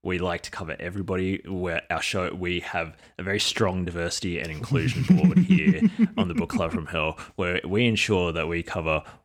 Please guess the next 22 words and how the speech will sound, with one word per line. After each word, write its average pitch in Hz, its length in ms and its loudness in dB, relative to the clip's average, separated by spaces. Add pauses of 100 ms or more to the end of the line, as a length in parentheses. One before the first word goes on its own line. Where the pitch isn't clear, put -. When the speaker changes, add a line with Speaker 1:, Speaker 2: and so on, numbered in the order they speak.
(120)
Speaker 1:
crazy 85 680 0 (140)
and 85 120 0
horrible 78 720 -2 (160)
from 76 460 -6 (280)
all 123 220 6
walks 110 300 4
of 95 120 -6
life. - 360 -16 (100)
Speaker 2:
We're 143 200 6
very, 180 220 2
we're 139 200 6
equal 156 300 4
opportunity 101 540 0
like 95 280 -8
that. - 240 -12 (1120)
Speaker 1:
Yeah, 113 180 4
yeah. 85 140 4
And, 101 180 0
f-, - 180 -10 (1300)
and 113 220 -2
we're 131 80 0
not 147 280 0